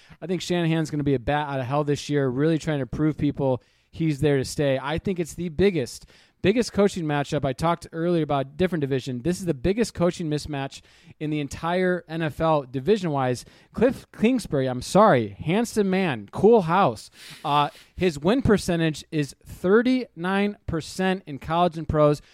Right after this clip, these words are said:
You saw what the Cardinals did in bringing in all these veterans, James Conner, J J Watt, A J Green, Matt Prater. Okay, did they get, did they get better on the offensive line? Not really. Kyler Murray, Kyler Murray, who I was so high on, on his rookie,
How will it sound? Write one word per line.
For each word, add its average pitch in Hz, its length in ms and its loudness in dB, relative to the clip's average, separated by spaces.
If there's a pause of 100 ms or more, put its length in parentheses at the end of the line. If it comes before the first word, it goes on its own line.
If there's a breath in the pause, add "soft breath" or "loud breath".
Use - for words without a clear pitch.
(160 soft breath)
You 151 140 -10
saw 247 320 4
what 254 120 4
the 208 60 -8
Cardinals 180 400 -2
did 165 200 -2
in 143 40 -8
bringing 170 240 2
in 143 80 -2
all 170 260 -2
these 175 200 0
veterans, 127 580 -4 (240 loud breath)
James 160 380 -2
Conner, 151 440 -8 (220 soft breath)
J 147 260 0
J 165 200 0
Watt, 143 340 0 (260 soft breath)
A 156 200 2
J 165 200 0
Green, 135 400 -8 (180)
Matt 151 380 -6 (160)
Prater. 143 680 6
Okay, 147 420 -4 (300 soft breath)
did 160 160 -2
they 160 80 4
get, 185 340 2
did 156 160 4
they 156 140 4
get 190 160 6
better 208 120 8
on 208 60 6
the 202 100 2
offensive 202 360 0
line? 202 280 2
Not 165 240 -4
really. 156 340 2
Kyler 190 420 -2
Murray, 185 400 -2
Kyler 208 500 2
Murray, 180 280 0
who 156 100 2
I 151 100 0
was 127 80 -4
so 233 300 2
high 220 280 -2
on, 190 120 -2
on 170 80 -2
his 139 180 -2
rookie, 143 340 -2